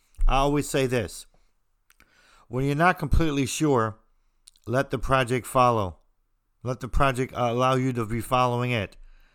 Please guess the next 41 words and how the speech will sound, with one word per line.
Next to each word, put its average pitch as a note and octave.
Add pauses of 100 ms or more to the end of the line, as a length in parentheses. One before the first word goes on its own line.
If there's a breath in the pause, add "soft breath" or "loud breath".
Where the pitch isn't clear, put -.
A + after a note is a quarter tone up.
(260 soft breath)
If A#2
you're F3+
sure, D#3+
then C#3
you're, C3+
you're C3+
the C3
one B2+
that's A#2+
leading A#2+
it A2
all, G#2
all G#2+
the G2+
way, F2 (420)
okay? C3+ (720 soft breath)
You C3
don't E3
know D#3+
what C#3+
direction C3+
you B2+
go B2
into A#2+
until A2+
you G#2+
figure A2+
that G#2
out. E2 (360 loud breath)
That's C3+
why C#3
it's C3+
important B2+
to A#2
spend B2
the A#2
attention A2 (540)
to A#2+
do D3+
this, -
okay? C3